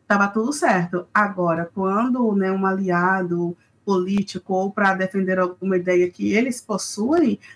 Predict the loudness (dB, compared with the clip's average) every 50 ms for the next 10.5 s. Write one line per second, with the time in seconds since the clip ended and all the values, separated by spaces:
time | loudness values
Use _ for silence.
0 | _ -2 0 2 4 4 4 4 4 4 2 2 2 2 2 2 0 0 -4 -4
1 | -4 -4 -6 -4 -2 -2 0 2 2 2 2 2 2 0 -2 -2 0 0 0 0
2 | 0 0 2 2 2 0 0 0 0 2 2 2 2 2 2 2 2 0 -2 -2
3 | 0 0 2 2 2 0 -2 -6 -6 -6 -4 -2 0 0 0 0 -4 -8 _ _
4 | _ _ _ _ -2 0 2 2 0 0 -4 -4 -2 0 0 2 2 2 0 0
5 | 0 2 2 4 4 4 4 2 0 -2 -2 -2 -2 -2 -2 -2 -2 -2 -2 -2
6 | -2 -4 -4 -2 -2 0 0 0 0 0 0 -2 -2 -2 -4 -4 -6 -4 -4 -4
7 | -2 -2 0 -2 -2 -2 -6 _ _ _ _ _ -10 -2 2 2 2 2 2 0
8 | -2 -2 -2 0 0 0 0 0 0 0 0 2 2 2 2 2 0 0 -2 -4
9 | -4 -4 -4 -4 -4 -2 0 0 0 0 0 -2 -2 -2 -2 -2 0 0 0 0
10 | 0 0 2 2 2 0 0 -4 -6 -6